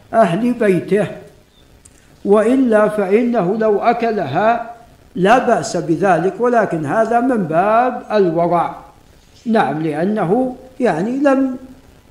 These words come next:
يعني مشكوك في كونها صدقة ولا ليست بصدقة. وفي رواية أنها كانت في بيته صلى الله عليه وسلم.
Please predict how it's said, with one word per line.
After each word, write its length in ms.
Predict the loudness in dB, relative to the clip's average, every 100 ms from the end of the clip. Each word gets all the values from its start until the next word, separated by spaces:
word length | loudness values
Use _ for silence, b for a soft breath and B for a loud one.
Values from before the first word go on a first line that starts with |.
| -10 -4
يعني 340 | -2 -2 -4
مشكوك 540 | 0 0 -2 -2 -2 -4
في 180 | -8
كونها 440 | -4 -2 -2 -6 -8
صدقة 460 | -8 -6 -6 -4
ولا 360 | -2 -2 -2 -4
ليست 380 | -4 -6 -6 -10 -6
بصدقة. 500 | -6 -4 -8 -10 -16 -20 -20 _ b b b -8
وفي 580 | -2 0 2 0 0 2
رواية 640 | 4 4 4 4 4 2 0
أنها 320 | -2 -2 -4
كانت 480 | -2 0 2 -2 -2
في 460 | -6 -2 -2 -4 -10 -20 -20 _ _ _ -4
بيته 640 | 2 4 4 0 -4 -6 -14 -10
صلى 300 | -6 -2 -2
الله 400 | -2 -2 -2 -2
عليه 360 | 0 0 -2
وسلم. 540 | 0 -2 0 -2 -2